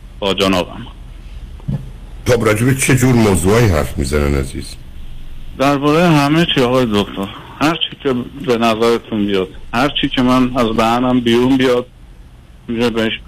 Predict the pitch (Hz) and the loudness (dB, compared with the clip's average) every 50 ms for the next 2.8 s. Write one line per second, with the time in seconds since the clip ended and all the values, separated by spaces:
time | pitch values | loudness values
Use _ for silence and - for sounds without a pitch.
0 | 85 92 117 143 135 - 147 135 139 131 - - - - - 143 131 113 - 135 | -10 -6 -4 -2 -2 0 2 2 2 0 0 -2 -2 -2 0 0 -2 0 0 -2
1 | 127 - - 120 110 107 110 113 120 - - 120 113 - 123 123 123 123 - - | -2 0 0 2 2 2 2 0 -2 -2 -6 -8 -4 -2 -2 0 0 -2 -4 -8
2 | - - - - - - - - - - 123 123 127 127 123 | -16 -20 -20 -20 -20 -20 -20 -20 -8 -4 -2 0 0 2 0